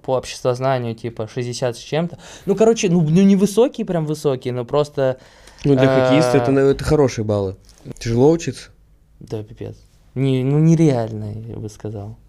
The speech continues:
Speaker 1: Вот понимаешь, вот у нас в стране нельзя совмещать учебу и вот как у них играется, знаешь, университетская лига на таком уровне, чтобы потом в Н Х Л сразу же уходить. Вот у нас парень пришел, Кол Кофилд, из университетской лиги. Там,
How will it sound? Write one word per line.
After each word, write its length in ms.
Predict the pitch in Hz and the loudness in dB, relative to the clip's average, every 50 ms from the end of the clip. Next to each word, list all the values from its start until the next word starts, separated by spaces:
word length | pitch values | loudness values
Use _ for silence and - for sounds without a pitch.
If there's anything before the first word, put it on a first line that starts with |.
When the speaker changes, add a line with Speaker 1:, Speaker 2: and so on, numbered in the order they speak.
| _ _ _ - - - - - - - - | _ _ _ -20 -20 -20 -20 -20 -20 -6 0
Speaker 1:
Вот 120 | 151 156 | 2 2
понимаешь, 420 | 160 170 156 180 240 294 330 - - | 2 2 0 0 0 0 0 0 -2
вот 160 | 147 143 147 | -2 -2 0
у 20 | |
нас 180 | 143 143 143 135 | 0 0 0 -2
в 40 | - | -4
стране 320 | - 139 143 165 175 156 | -2 0 0 0 0 0
нельзя 320 | 127 123 127 131 151 147 | 0 -2 0 0 0 0
совмещать 680 | - - - 117 117 117 117 113 - 123 117 110 107 - | 0 -2 -6 -6 -4 -6 -6 -4 -2 -2 -2 -2 -4 -8
учебу 460 | 117 104 - - 151 190 214 185 127 117 | -10 -8 -2 0 0 0 2 0 -2 -2
и 360 | - - 117 117 117 113 110 | -2 -4 -4 -4 -4 -4 -4
вот 200 | 107 110 - - | -4 -6 -8 -4
как 220 | - 110 107 - | -4 -6 -4 -4
у 60 | 123 | -4
них 200 | 127 123 117 107 104 | -4 -4 -4 -4 -6
играется, 580 | 92 98 - 110 139 165 170 156 165 - - | -8 -6 -4 -4 -2 -2 -4 -4 -6 -12 -12
знаешь, 280 | 95 101 107 127 147 - | -10 -6 -6 -6 -6 -4
университетская 640 | 123 113 110 110 113 - - 117 110 - - - 113 | -4 -4 -4 -4 -6 -4 -2 -2 -2 -2 -4 -6 -2
лига 220 | 120 120 107 110 | -2 -2 -2 -2
на 140 | 101 110 107 | -4 -4 -4
таком 320 | 104 110 - 113 107 104 113 | -6 -6 -4 -4 -4 -2 -2
уровне, 260 | 131 160 165 160 131 | 0 0 0 0 -4
чтобы 220 | 110 - 113 104 | -4 -6 -10 -8
потом 260 | - 110 104 - 104 107 | -8 -10 -8 -8 -6 -6
в 60 | 110 | -4
Н 100 | 107 107 | -6 -6
Х 140 | - - 117 | -4 -4 -4
Л 140 | 101 110 | -4 -4
сразу 260 | - - 98 95 95 98 | -8 -8 -8 -8 -8 -8
же 80 | 101 98 | -10 -14
уходить. 400 | 98 - - 95 101 101 98 - _ _ _ _ _ _ - | -12 -10 -12 -10 -10 -12 -16 -16 _ _ _ _ _ _ -10
Вот 180 | - 113 107 - | -10 -10 -8 -4
у 40 | 107 | -4
нас 160 | 107 101 - | -4 -4 -4
парень 300 | - - 113 101 95 98 | -2 0 0 0 0 -4
пришел, 320 | 101 - - - 143 156 156 | -8 -12 -6 -2 -2 -2 -2
Кол 260 | 160 - 117 92 95 | 0 -2 -2 -2 -2
Кофилд, 440 | - - 113 98 - - 76 76 - - - - - - - - - - - - _ - - - - - | -6 -4 -4 -4 -4 -8 -12 -12 -12 -18 -20 -20 -20 -20 -20 -20 -20 -20 -20 -20 _ -20 -20 -20 -12 -8
из 140 | 127 123 127 | -6 -4 -2
университетской 640 | 123 120 107 107 - - - 117 107 - - - | -2 -2 -2 -4 -6 -4 -2 -2 -2 -2 -6 -6
лиги. 340 | 107 101 98 92 - 80 - _ _ _ _ _ _ - - _ _ _ - _ - _ _ _ _ - _ _ - - | -6 -4 -6 -8 -8 -12 -12 _ _ _ _ _ _ -20 -20 _ _ _ -20 _ -20 _ _ _ _ -20 _ _ -20 -14
Там, 180 | _ 85 85 117 | _ -14 -14 -14